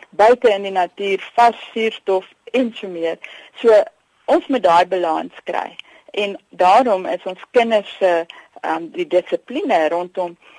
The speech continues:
net beperkte tye. En hulle gaan niks mis as hulle glad nie vandag,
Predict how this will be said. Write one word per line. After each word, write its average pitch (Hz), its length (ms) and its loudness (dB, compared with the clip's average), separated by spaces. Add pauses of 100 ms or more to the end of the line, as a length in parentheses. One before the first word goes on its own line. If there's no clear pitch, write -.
(120)
net 196 300 -2
beperkte 233 600 2
tye. 190 480 2 (440)
En 196 340 -2 (200)
hulle 214 240 2
gaan 220 380 0
niks - 340 -2
mis 196 380 0 (160)
as 185 180 0
hulle 185 440 0 (300)
glad 285 440 2
nie 190 320 -4
vandag, 170 400 2